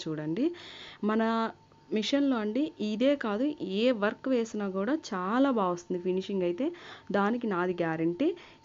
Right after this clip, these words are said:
శారీ అయితే చూసారు కదా, only శారీలో మనకి గ్రీన్, గోల్డ్ and పింక్ కలర్ ఉంది. Already బ్లౌజ్ గ్రీన్ కాబట్టి గోల్డ్, పింక్ టూ కలర్సే యూజ్ చేసి మిర్రర్ వర్క్ డిజైన్ చేశాను.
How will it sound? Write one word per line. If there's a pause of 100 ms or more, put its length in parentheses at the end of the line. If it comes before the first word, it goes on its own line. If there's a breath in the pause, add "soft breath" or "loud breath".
శారీ
అయితే (100)
చూసారు
కదా, (260)
only
శారీలో (100)
మనకి (1160 loud breath)
గ్రీన్, (380)
గోల్డ్ (180)
and
పింక్
కలర్
ఉంది. (160)
Already
బ్లౌజ్
గ్రీన్
కాబట్టి (180)
గోల్డ్, (140)
పింక్ (180)
టూ (200)
కలర్సే
యూజ్
చేసి (560 loud breath)
మిర్రర్
వర్క్
డిజైన్
చేశాను.